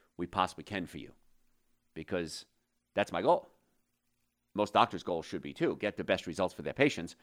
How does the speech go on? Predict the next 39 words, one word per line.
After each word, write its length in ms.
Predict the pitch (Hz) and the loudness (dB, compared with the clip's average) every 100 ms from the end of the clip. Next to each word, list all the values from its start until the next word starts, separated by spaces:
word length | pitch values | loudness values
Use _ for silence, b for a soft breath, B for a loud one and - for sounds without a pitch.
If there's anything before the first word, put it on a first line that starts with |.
| b b b | b b b
Um, 340 | 90 92 85 87 _ _ _ _ _ _ _ _ _ _ _ _ _ _ _ _ | -2 -2 -4 -8 _ _ _ _ _ _ _ _ _ _ _ _ _ _ _ _
some 300 | - 120 120 | -2 0 6
doctors 340 | 123 120 113 | 8 6 0
don't 140 | 113 87 | -2 0
like 180 | 101 | -2
referring. 480 | 101 87 92 110 233 - _ _ _ _ _ _ | -2 -2 0 0 -2 -10 _ _ _ _ _ _
They're 100 | 92 | -2
afraid 260 | 90 110 95 | 0 0 0
they're 60 | |
gonna 140 | 95 90 | -2 -2
lose 180 | 90 87 | -4 -6
the 60 | |
patient. 400 | 98 92 160 202 _ _ _ _ _ _ _ _ _ | -4 -4 -4 -8 _ _ _ _ _ _ _ _ _
Some 220 | - 117 | -2 2
doctors 340 | 104 107 - 98 | 4 4 2 -2
don't 220 | 104 85 | -2 0
know 180 | 90 107 | 0 2
that 140 | 117 | 2
they 100 | 117 | 2
need 180 | 117 113 | 0 0
to 60 | 120 | -2
refer. 400 | 113 117 165 - _ b b b b b | 4 4 4 0 _ b b b b b
Um, 400 | 95 98 95 90 - | 2 4 4 2 -4
there's 160 | 95 | -4
a 40 | 92 | 0
few 180 | 143 | 4
doctors 340 | 175 104 104 98 | 6 6 2 -2
even 140 | 98 | 4
out 160 | 98 101 | 4 4
there 80 | 113 | -2
who's 120 | 107 | 0
never 160 | 98 | 0
even 140 | 113 113 | 0 0
heard 160 | 160 | 0
of 80 | 202 | 0
us. 260 | 65 - - _ _ | -4 -8 -18 _ _
Can't 160 | - 67 | -8 -4
imagine 300 | 95 69 58 | -4 -6 -14
that. 160 | 73 | -18